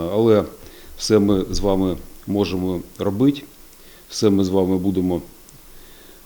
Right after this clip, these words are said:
е, виконувати наше завдання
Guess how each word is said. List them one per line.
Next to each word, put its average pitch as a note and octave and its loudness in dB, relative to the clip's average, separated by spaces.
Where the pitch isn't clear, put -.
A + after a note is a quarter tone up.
е, F2 -2
виконувати G2+ 2
наше G2 0
завдання A2+ 2